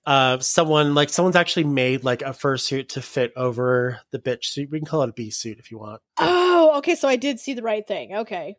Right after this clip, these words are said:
Speaker 1: Yeah. So what would be hilarious
Speaker 2: Yeah.
Speaker 1: is if you had a fursuiter who had a leash on someone that was in a bee suit that had a vest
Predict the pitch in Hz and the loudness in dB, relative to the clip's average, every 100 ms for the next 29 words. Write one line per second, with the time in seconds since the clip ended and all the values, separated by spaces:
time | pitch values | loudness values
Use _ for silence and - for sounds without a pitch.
0 | _ 147 117 113 - - 220 196 196 - | _ -6 -6 -6 -8 0 4 4 2 -4
1 | - 190 202 262 262 208 180 175 160 190 | -14 0 2 2 0 -2 2 4 4 4
2 | 170 127 117 120 - 143 156 151 160 151 | 4 2 -2 -6 -8 -8 -6 -4 -2 0
3 | 139 - 208 240 - 123 110 113 127 _ | -2 0 0 0 -2 -6 -8 -12 -14 _
4 | - 160 147 190 185 185 156 147 165 247 | 0 0 2 4 4 4 0 -2 0 2
5 | 151 131 - - _ 170 226 269 180 147 | 0 -2 -6 -10 _ 2 4 4 2 0
6 | - 143 135 131 127 131 127 135 123 110 | 0 -2 0 -2 -2 -6 -8 -6 -6 -6
7 | 139 123 - - 107 107 - 160 151 180 | -10 -10 -10 -8 -10 -10 -2 0 2 4
8 | 175 151 127 180 175 - | 4 2 2 4 4 -2